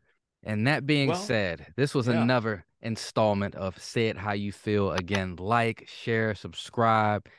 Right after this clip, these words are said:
Speaker 1: share this
Speaker 2: Mm-hmm.
Speaker 1: shit with your peoples, comment anything you wanna see in the future.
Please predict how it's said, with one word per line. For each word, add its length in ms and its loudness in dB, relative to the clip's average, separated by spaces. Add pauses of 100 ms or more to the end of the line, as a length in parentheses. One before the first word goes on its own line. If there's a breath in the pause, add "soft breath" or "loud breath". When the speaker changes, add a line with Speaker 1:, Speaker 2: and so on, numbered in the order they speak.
Speaker 1:
share 320 0
this 180 -2
Speaker 2:
Mm-hmm. 60 -12
Speaker 1:
shit 160 -4
with 180 -6
your 180 -4
peoples, 640 0
comment 580 -2
anything 420 -4
you 100 -6
wanna 200 -2
see 240 2
in 100 2
the 60 -2 (100)
future. 380 -2